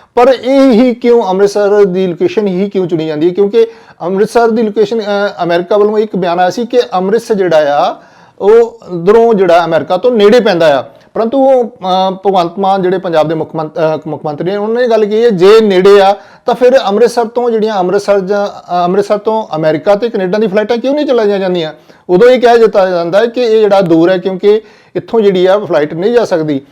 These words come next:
ਇਸੇ ਲਈ ਜਿਹੜੇ ਆ ਬਹੁਤ ਸਾਰੇ ਰਾਜਨੀਤੀ ਆਗੂ ਜਿਹੜੇ ਆ ਬਿਆਨਬਾਜ਼ੀ ਕਰ ਰਹੇ ਆ, ਅ, ਪੋਲੀਟੀਕਲ ਮੁੱਦਾ ਵੀ ਬਣ ਚੁੱਕਾ ਹੈ। ਇੱਕ ਸੌ ਉੱਨੀ ਭਾਰਤੀ ਜਿਹੜੇ ਆ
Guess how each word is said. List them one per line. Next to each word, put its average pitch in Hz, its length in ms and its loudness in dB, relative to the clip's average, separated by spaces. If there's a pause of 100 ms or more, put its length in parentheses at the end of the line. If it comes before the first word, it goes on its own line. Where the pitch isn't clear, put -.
(200)
ਇਸੇ 190 200 0
ਲਈ 254 460 2
ਜਿਹੜੇ 190 340 0
ਆ 202 160 4
ਬਹੁਤ 196 300 -4
ਸਾਰੇ 175 540 -2
ਰਾਜਨੀਤੀ 160 540 -2
ਆਗੂ 151 320 -2
ਜਿਹੜੇ 156 240 -2
ਆ 165 200 -4 (100)
ਬਿਆਨਬਾਜ਼ੀ 151 500 -2
ਕਰ 156 160 0
ਰਹੇ 160 220 0
ਆ, 160 140 0 (340)
ਅ, 175 420 -2
ਪੋਲੀਟੀਕਲ 170 480 0
ਮੁੱਦਾ 151 280 0
ਵੀ 180 100 4
ਬਣ 165 180 -2
ਚੁੱਕਾ 160 300 -2
ਹੈ। 165 80 -10 (320)
ਇੱਕ 202 240 -2
ਸੌ 226 180 0
ਉੱਨੀ 208 440 0
ਭਾਰਤੀ 180 480 0
ਜਿਹੜੇ 170 280 0
ਆ 170 300 2